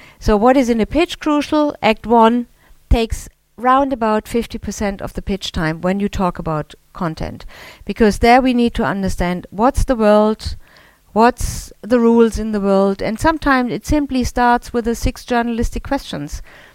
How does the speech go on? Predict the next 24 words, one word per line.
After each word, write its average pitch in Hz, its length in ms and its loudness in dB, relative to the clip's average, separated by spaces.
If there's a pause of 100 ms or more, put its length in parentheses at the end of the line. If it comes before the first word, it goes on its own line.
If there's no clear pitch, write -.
(260)
So 185 400 0 (1000)
when, 269 400 2 (120)
where, 233 560 4 (200)
who, 247 400 2 (340)
what, 214 360 0 (340)
why, 175 340 0 (280)
and 180 140 -4
how. 170 340 -2 (680)
Yeah, 247 240 0
it's - 220 -4
a 262 60 0
difference. 240 520 0
We 247 140 0
immediately 277 500 2
know 240 240 2
if - 160 -2
we 240 80 -4
say, 226 420 0 (420)
"It's 277 220 0
Malmö 269 720 2 (240)
in 220 180 -6
the 226 80 -2
fifth - 480 -2 (100)
century" 196 680 -4